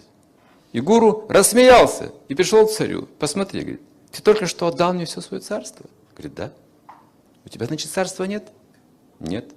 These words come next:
«Царство мое?» «Ваше». «Я управлять не могу, потому что я саньяси». Саньяси не должен управлять. «Ты будешь управлять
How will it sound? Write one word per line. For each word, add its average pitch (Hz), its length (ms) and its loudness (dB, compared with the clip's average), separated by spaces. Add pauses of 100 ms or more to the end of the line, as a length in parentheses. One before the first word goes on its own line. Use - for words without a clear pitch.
(180)
«Царство 160 320 -2
мое?» 196 320 2 (880)
«Ваше». 104 320 -10 (1300)
«Я 104 180 -2
управлять 175 460 -2
не 185 80 -6
могу, 185 200 -4
потому 147 140 -10
что - 140 -12
я 139 80 -8
саньяси». 127 460 -10 (1900)
Саньяси 120 320 -6
не 156 80 0
должен 135 280 -2
управлять. 67 380 -10 (720)
«Ты 208 120 0
будешь 196 180 0
управлять 85 480 -6